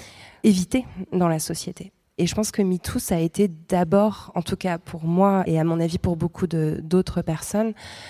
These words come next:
la prise de conscience, en fait, de, de toutes ces zones de silence qui existaient à l'intérieur de moi, de tous ces actes sexuels, euh, que j'avais pas forcément, euh, cherché à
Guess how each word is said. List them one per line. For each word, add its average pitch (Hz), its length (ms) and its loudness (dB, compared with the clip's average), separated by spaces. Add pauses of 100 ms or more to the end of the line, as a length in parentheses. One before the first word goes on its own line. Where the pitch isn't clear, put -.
(160)
la 180 160 0
prise 196 300 -2
de 190 80 2
conscience, 220 680 -2
en 175 100 -2
fait, 175 280 -8
de, 175 100 -2
de 175 200 -2
toutes - 220 -10
ces 175 200 0
zones 196 400 2
de 185 140 4
silence - 840 -4
qui 185 100 -2
existaient 175 540 -2
à 170 80 0
l'intérieur 160 460 -2
de 160 80 -2
moi, 170 200 -4 (720)
de 165 80 -8
tous 180 160 -12
ces 170 340 -4
actes 170 340 -4
sexuels, 165 580 -4
euh, 165 320 -4
que - 140 -6
j'avais 165 280 -4
pas 165 320 -6
forcément, 170 800 -6
euh, 165 80 -2
cherché 175 480 -6
à 170 100 -6